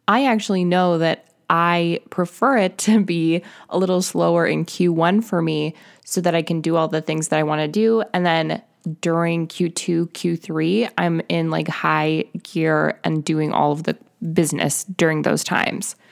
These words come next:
So let's say in your business planning, you broke it all down. So you said you have to have consistent four to five closings every month, and maybe you've only had two closings a month, or maybe you've only had two closings the entire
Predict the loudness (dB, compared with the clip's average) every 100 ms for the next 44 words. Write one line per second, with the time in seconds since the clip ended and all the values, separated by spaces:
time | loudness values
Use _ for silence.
0 | -20 -6 0 2 2 2 0 2 4 2
1 | 2 0 -2 -2 -2 0 -2 -4 -2 0
2 | 2 2 2 0 -2 0 2 2 2 2
3 | 2 0 -2 -8 -16 -6 -4 -2 0 2
4 | 0 0 0 0 0 0 0 -2 -2 -2
5 | -2 -4 _ -10 -2 -2 -2 -6 -4 -2
6 | -2 -2 -2 -4 -4 -2 -2 -2 -4 -4
7 | -2 0 2 2 2 0 -2 -2 2 2
8 | 2 2 0 -4 -10 -20 -20 _ -2 0
9 | 2 0 0 0 0 0 0 0 0 0
10 | 0 -2 -6 -6 0 2 2 0 2 2
11 | 2 0 0 -2 -2 0 2 2 0 -4
12 | -10 -20 _ 0 2 2 0 0 0 2
13 | 2 2 0 0 0 4 2 2 2 0
14 | 0 0 0 0 0 2 2 0 -4